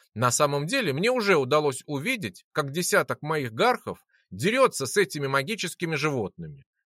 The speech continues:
Как-то бартаки меня не впечатлили. Думаю, что если бы им не мешали, то мои гархи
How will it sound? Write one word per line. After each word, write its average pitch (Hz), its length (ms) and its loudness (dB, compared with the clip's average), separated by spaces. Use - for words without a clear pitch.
Как-то 180 400 0
бартаки 208 540 4
меня 196 260 0
не 208 100 0
впечатлили. 208 760 -4
Думаю, 220 400 0
что - 180 -2
если 170 340 -2
бы 160 160 -2
им 170 280 -4
не 139 100 -4
мешали, 135 640 0
то 170 140 0
мои 156 200 0
гархи 180 580 -2